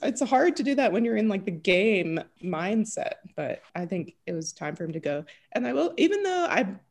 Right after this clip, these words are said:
I don't know if Jeff also, like, liked that this was happening or was thinking, like, "This is great for T V," but kudos to him for at least, like,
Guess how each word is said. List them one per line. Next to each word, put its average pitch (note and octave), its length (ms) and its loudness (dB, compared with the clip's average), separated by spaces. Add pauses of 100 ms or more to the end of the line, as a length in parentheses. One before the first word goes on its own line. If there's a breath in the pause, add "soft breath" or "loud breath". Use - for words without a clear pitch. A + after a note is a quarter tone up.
(160)
I G3+ 140 4
don't D4+ 160 0
know A#3 200 2
if - 300 -4
Jeff G3+ 460 2
also, F#3 420 0
like, - 460 -4
liked A3+ 460 4
that C#4+ 100 -4
this D#4 160 0
was D4 100 0
happening C#4+ 500 0
or A#3 60 2
was G#3+ 140 0
thinking, A3 240 0
like, F3+ 100 0
"This G3+ 140 -8
is G3 80 -10
great A3 180 -2
for A#3 80 -4
T A3+ 200 -4
V," A3 320 -2 (100)
but A3 280 6
kudos F#4 360 2
to D#4+ 80 0
him C#4+ 160 0
for A3+ 100 2
at G3 120 2
least, A#3+ 260 0
like, F3 360 2